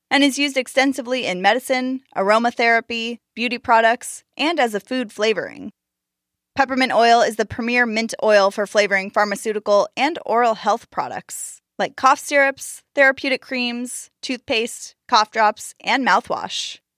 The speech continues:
And it is one of the most popular flavoring agents in general, used in tea, ice cream, chewing gum, drinks, and even tobacco.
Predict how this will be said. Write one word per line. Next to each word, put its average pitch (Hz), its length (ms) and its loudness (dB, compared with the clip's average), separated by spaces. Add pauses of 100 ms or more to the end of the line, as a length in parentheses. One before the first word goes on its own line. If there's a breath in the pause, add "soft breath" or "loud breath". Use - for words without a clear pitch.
(140)
And 262 100 -2
it 277 100 2
is 269 140 -4
one 277 140 4
of 269 80 0
the 254 60 2
most 247 260 0
popular 311 420 0
flavoring 247 420 0
agents 220 400 -4
in 220 180 -4
general, 208 500 0 (280)
used 220 280 -4
in 180 160 -4
tea, 269 500 -4 (160)
ice 240 260 0
cream, 240 500 -2 (140)
chewing 254 320 0
gum, 233 520 2
drinks, 226 580 -4
and 214 160 -4
even 254 260 -2
tobacco. - 640 -2